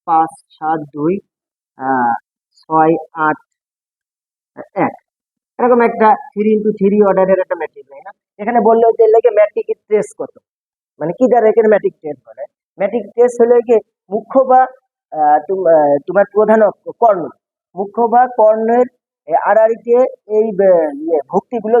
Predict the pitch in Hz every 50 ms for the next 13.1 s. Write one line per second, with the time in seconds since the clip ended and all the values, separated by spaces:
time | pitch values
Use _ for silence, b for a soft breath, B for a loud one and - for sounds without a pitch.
0 | 247 - 214 226 220 - _ 226 226 220 220 226 240 254 269 269 262 247 240 -
1 | - 220 208 220 214 220 220 202 202 190 180 - - 175 151 160 _ _ 151 135
2 | - - _ _ _ _ _ _ _ - 214 226 240 247 247 247 214 220 233 233
3 | 240 214 208 214 220 226 226 233 214 _ 170 156 - _ 196 214 - 247 247 -
4 | - _ - 190 208 220 220 214 247 349 - _ _ _ _ _ _ 156 160 196
5 | 214 226 226 214 - - - 190 196 208 - _ _ _ 202 214 214 214 - _
6 | _ _ _ _ _ _ _ _ - 185 185 208 180 165 208 233 247 240 - -
7 | 208 214 214 214 214 214 214 214 214 214 214 220 220 - - 151 - _ _ _
8 | 196 202 214 220 214 185 180 170 160 160 180 185 196 208 214 226 233 - _ _
9 | _ _ _ _ - 185 185 196 190 - 196 202 180 202 202 196 - 196 185 165
10 | 156 - - _ _ _ _ _ 156 185 214 214 220 220 220 214 220 220 208 196
11 | 185 175 160 160 156 165 175 185 202 226 302 - _ _ 165 151 180 170 135 120
12 | - _ _ _ _ _ _ 180 196 202 214 220 220 208 214 - 208 214 226 277
13 | 359 -